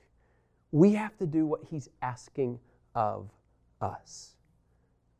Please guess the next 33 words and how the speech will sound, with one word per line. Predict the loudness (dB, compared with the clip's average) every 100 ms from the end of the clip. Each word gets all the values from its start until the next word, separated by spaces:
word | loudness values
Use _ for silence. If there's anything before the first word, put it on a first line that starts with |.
| _
It | 10 12
actually | 12 8 4
might | 6 4 4
mean | 2 4 0 -2 -14 _ _
buying | 2 10 10 10 4
land | 0 -2 -4 -8 -14 -2
in | 0 0
Jerusalem. | -6 -12 -14 -18 -18 _ _ _ _ _ _ _ -20 _ -20 -10 8
It | 10
actually | 12 10
might | 8 8 6 4
mean | 4 6 8 6 2 -6 -20 _
whatever | 8 10 10 8 8
the | 8
Lord's | 6 4 4
laying | 2 4 2
on | 4 2 2 0
your | 4 6 4
heart, | 2 2 2 -4 _ -20 _ _ _ _ _ _ _ 6
what | 12 12
will | 10
you | 4 2
do | 0 2 4
in | 4 2
order | 2 -2
to |
continue | -6 -8 -4 -4
to | -4
get | -8 -4
ready | -4 -4
for | -8 -10
his | -10 -10 -14 -20 _ _ _ _ _ _
return? | -8 -8 -10 -12